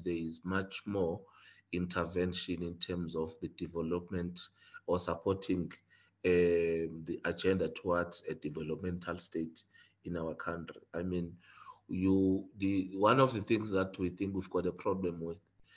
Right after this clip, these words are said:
is the fact that, uh, these minerals, they belong to, to the nation. But, um, with the current, uh, setup,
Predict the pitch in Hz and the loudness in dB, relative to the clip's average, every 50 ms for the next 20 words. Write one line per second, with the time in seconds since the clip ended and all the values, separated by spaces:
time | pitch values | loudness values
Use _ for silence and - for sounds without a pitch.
0 | - - _ - - 95 98 104 98 - 131 127 123 123 123 107 101 101 98 - | -20 -20 _ -2 0 2 2 2 2 8 10 10 10 10 8 6 6 4 4 2
1 | - 98 92 90 87 90 95 113 135 131 123 113 110 110 110 104 95 95 87 87 | 2 2 2 2 2 2 2 2 2 2 0 -2 0 0 0 0 0 0 -2 -2
2 | 90 - - - - _ _ _ _ _ _ _ - 151 160 160 156 107 98 104 | -4 -6 -8 -12 -12 _ _ _ _ _ _ _ 4 6 6 6 4 4 6 6
3 | 104 104 104 98 95 - - 101 95 92 87 85 82 82 78 78 - - - 90 | 6 4 4 0 -4 -6 -4 -2 -2 0 0 -2 -4 -6 -8 -10 -12 -10 -10 -6
4 | 82 85 85 92 104 110 110 110 - - 80 71 67 - _ _ _ _ _ _ | -4 -2 0 0 2 2 2 0 -2 -6 -8 -10 -14 -14 _ _ _ _ _ _
5 | _ _ _ _ _ _ _ _ _ _ _ - 104 104 104 104 - 107 98 95 | _ _ _ _ _ _ _ _ _ _ _ 2 4 4 4 2 4 6 6 6
6 | 95 95 92 92 90 90 95 117 139 127 120 - - - 120 117 117 113 110 113 | 6 4 2 -2 -2 2 2 4 4 4 2 0 2 2 4 4 4 4 2 0
7 | 107 107 - - - - 95 92 92 92 - 98 101 101 - 104 95 95 95 - | -4 -6 -10 -8 -2 2 2 2 2 0 0 -2 -2 0 2 0 0 0 0 -6